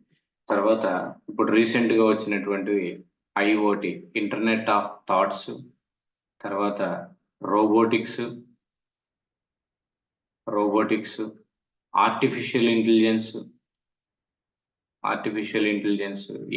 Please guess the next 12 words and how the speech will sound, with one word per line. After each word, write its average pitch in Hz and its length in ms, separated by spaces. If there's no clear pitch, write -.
ఏఐ, 101 280
ఎంఎల్, 101 340
తర్వాత 107 320
data 113 260
structures, - 500
computer 110 440
science 107 360
and 101 140
data 107 240
structures, - 460
ఇలా 113 180
ఉంటది. 87 360